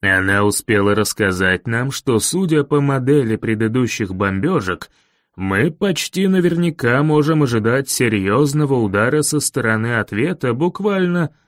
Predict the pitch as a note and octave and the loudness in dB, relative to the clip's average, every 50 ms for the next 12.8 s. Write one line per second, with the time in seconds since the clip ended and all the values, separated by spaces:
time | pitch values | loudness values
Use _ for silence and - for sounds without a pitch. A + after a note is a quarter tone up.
0 | _ _ _ _ - F3+ F3 F3+ G3 G3 F3+ D3 C#3 D3+ C3 A2 G2+ - - D3+ | _ _ _ _ -6 -2 0 2 4 4 4 4 2 2 0 0 0 -2 -2 0
1 | D#3 D#3 C#3+ B2+ A2 F#2+ F2+ E2+ - - _ _ _ _ _ _ _ _ _ _ | 0 2 2 0 0 -4 -4 -8 -10 -16 _ _ _ _ _ _ _ _ _ _
2 | _ _ _ _ - G#2 G2+ G2+ G2 F#2 E2+ F2 F#2 A2+ D#3 D3 A2+ F#2 F#2 E2+ | _ _ _ _ -2 0 2 2 2 2 0 -2 -2 0 0 0 0 -2 -4 -8
3 | E2 D#2 - - _ _ _ _ _ _ _ _ _ _ _ _ - A2 G#2 G#2 | -8 -10 -12 -16 _ _ _ _ _ _ _ _ _ _ _ _ -8 -6 -4 -4
4 | G2+ F#2 F#2 F2+ F2+ F2+ F2+ F2+ F#2+ G2 - A#2+ A#2 B2+ B2 A#2 G#2+ F2+ D2+ - | -4 -4 -4 -4 -4 -4 -4 -4 -4 -4 -4 -6 -6 -4 -4 -2 -2 -2 -2 -4
5 | - - - E2 D#2+ - _ _ _ _ _ _ _ _ _ _ _ _ _ _ | -10 -14 -14 -14 -16 -18 _ _ _ _ _ _ _ _ _ _ _ _ _ _
6 | _ _ _ _ _ _ _ _ _ _ _ _ A2+ G2 F#2+ G2 C#3 F3 G3+ G3+ | _ _ _ _ _ _ _ _ _ _ _ _ -12 -6 -2 0 2 2 2 0
7 | F3 F3+ F3+ D3+ - F3+ D#3 - - E3 D#3+ D3 D3+ E3+ E3 E3 E3 D#3+ D#3+ D#3+ | 0 -2 -4 -4 -4 -6 -6 -4 -2 -2 -2 -4 -2 -2 -2 -2 0 0 0 0
8 | E3 E3 E3+ E3 D3 A2 F2+ - _ _ _ _ _ _ _ _ _ _ _ _ | 0 0 0 0 -2 -2 -6 -10 _ _ _ _ _ _ _ _ _ _ _ _
9 | _ - - - G3+ - - E3 D#3 D3 D3+ E3 G3 F#3 E3 C3 - D#3 D#3 D#3+ | _ -6 -4 -4 -2 -4 -4 -4 -4 -4 -4 -4 -4 -2 -2 -4 -4 -4 -6 -4
10 | F3 F3+ E3 D#3 D3+ C#3+ - - - D#3 D#3 D3+ D3 E3+ E3 D#3 C#3 C#3+ - C#3 | -4 -4 -2 -2 -4 -4 -4 -4 -4 -2 -2 -2 -2 -2 -2 -2 -2 -2 -4 -6
11 | - - - D#3+ D3 C#3+ - - C3 B2+ B2 C#3+ F3+ F#3 D#3+ E3 D#3 - - - | -6 -4 -4 -4 -4 -4 -6 -8 -8 -6 -4 -4 -4 -4 -4 -4 -6 -6 -6 -8
12 | B2 A2+ A#2 C3 C#3 C#3 C3 A#2 G#2+ G2+ F#2+ F#2+ F2+ F2+ F2 | -6 -6 -4 -4 -4 -4 -4 -4 -4 -4 -4 -4 -6 -8 -10